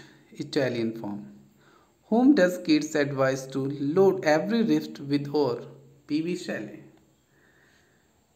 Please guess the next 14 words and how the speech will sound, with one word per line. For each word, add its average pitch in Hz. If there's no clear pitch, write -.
Where 196
was 196
John 170
Keats 156
born? 123
Moorgate, 165
London. 127
Who 226
was 220
John 180
Keats' 175
father? 113
Thomas 151
Keats. -